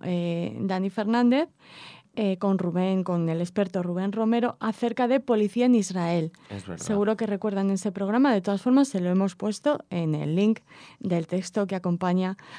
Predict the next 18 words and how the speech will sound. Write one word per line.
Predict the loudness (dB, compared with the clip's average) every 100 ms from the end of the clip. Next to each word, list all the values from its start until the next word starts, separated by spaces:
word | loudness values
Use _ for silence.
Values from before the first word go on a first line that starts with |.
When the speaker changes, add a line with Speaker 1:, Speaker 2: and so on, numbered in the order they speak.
| -14
Speaker 1:
a | -2 0
nuestras | 2 0 -2 -4 -2 -2 0
noticias, | -2 -2 -4 -4 -6 -4
a | -6
los | -6
titulares | -6 -4 -2 -2 -4 -6
de, | -6 -4 -6 -8
de | -6 -4
este | -4 -4 -4 -4 -2
informativo. | -4 -2 -2 -2 -2 -4 -6 -10 -20 -20 -20 -2
Bueno, | 2 2
pues, | 2 -2 -2
eh, | -4 0 0
la | 0 -2
película | -2 0 2 4
de | 4 4
Nadav | 4 2 2
Lapid, | 2 2 2 2